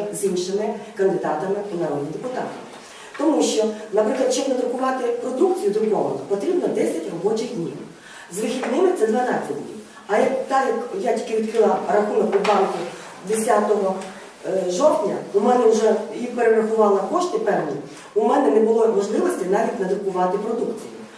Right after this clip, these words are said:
Таким чином, єдина можливість дізнатись про мене виборцям була це особисті мої зустрічі. Я стикнулася з таким, наприклад, м, досить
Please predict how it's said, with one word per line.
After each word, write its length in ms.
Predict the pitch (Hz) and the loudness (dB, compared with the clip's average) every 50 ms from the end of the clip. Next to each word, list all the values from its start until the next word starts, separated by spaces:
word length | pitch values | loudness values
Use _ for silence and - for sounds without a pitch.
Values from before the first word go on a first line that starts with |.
| - - - - | -20 -20 -8 -4
Таким 280 | 220 220 330 320 311 | -2 0 2 2 2
чином, 420 | - - 240 233 214 214 226 220 - - - - - - - - - - - - - - - | 0 0 0 2 4 4 2 2 0 -4 -8 -12 -14 -18 -20 -20 -20 -20 -20 -20 -20 -16 -2
єдина 380 | 147 202 208 208 247 - - 202 | 2 4 6 6 6 6 4 4
можливість 540 | 208 214 214 214 277 320 - - - - | 4 4 2 2 2 2 2 0 0 0
дізнатись 500 | 175 208 208 208 208 208 - - - - - - - - - | 0 0 2 4 4 4 2 2 0 -4 -6 -8 -8 -10 -4
про 140 | 196 196 208 | 0 2 2
мене 280 | 208 180 165 156 156 - | 4 4 2 2 0 -2
виборцям 420 | - 302 - - - - - - 160 - | -2 -2 -2 -2 -2 -2 -4 -6 -6 -6
була 280 | 180 175 185 185 - - - - - - - | -6 -4 -2 -2 -2 -4 -6 -8 -12 -14 -6
це 240 | - 226 226 - - | -2 0 0 0 0
особисті 480 | 175 180 196 180 220 226 220 - 208 185 | 0 0 0 0 2 2 2 2 0 0
мої 260 | 170 165 165 196 - | 0 2 2 2 2
зустрічі. 560 | - 175 165 - - - - - - - - - - - - - - - - - - | 2 0 -4 -4 -4 -6 -10 -10 -12 -14 -16 -18 -20 -20 -20 -20 -20 -20 -16 -6 0
Я 180 | 254 285 - | 2 2 4
стикнулася 560 | - - - - - - 277 262 - - 240 226 | 2 2 -2 -4 -2 0 2 2 2 2 2 0
з 20 | |
таким, 380 | 220 247 247 - 269 262 254 254 254 - - - - - - - - | 0 0 0 0 0 0 0 -2 -2 -4 -8 -12 -14 -18 -20 -8 -2
наприклад, 520 | 190 208 226 226 233 254 254 247 233 226 220 208 - - 175 190 | 0 2 2 2 2 0 0 2 2 2 2 0 -4 -4 -2 0
м, 180 | 208 220 - - - - | 0 2 0 0 0 2
досить 440 | 254 262 254 - 220 220 220 220 | 2 4 4 4 4 2 2 0